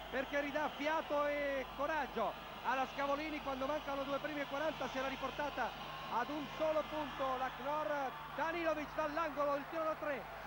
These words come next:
fallito, il rimbalzo prima toccato da Costa, poi il disimpegno difensivo è stato perfezionato da Gracis. Porta palla l'anima della squadra pesarese, Haywood Workman, Pitt Myers nell'angolo a Gracis,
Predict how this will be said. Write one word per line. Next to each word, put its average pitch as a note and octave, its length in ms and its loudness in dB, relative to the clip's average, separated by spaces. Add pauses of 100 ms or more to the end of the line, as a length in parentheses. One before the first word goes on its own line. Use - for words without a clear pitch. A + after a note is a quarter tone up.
(120)
fallito, D4 480 0
il C#4+ 100 0
rimbalzo C#4 560 0
prima C#4+ 180 -4
toccato C#4 440 -4
da C4+ 100 -2
Costa, A3+ 420 -2 (440)
poi C#4+ 200 2
il C4 60 -6
disimpegno C4 560 -4
difensivo C4 500 -4
è A3 40 -2
stato B3+ 300 -2
perfezionato B3+ 680 -2
da A#3+ 100 0
Gracis. G#3 460 -2 (1600)
Porta C4+ 320 0
palla C4+ 380 0
l'anima B3+ 480 -2
della B3+ 180 -2
squadra B3+ 280 -4
pesarese, A#3+ 600 -2 (680)
Haywood C#4 280 2
Workman, A#3 480 0 (160)
Pitt D4+ 180 -4
Myers A3 520 -2 (220)
nell'angolo C#4 500 0
a B3 40 2
Gracis, A3+ 440 -2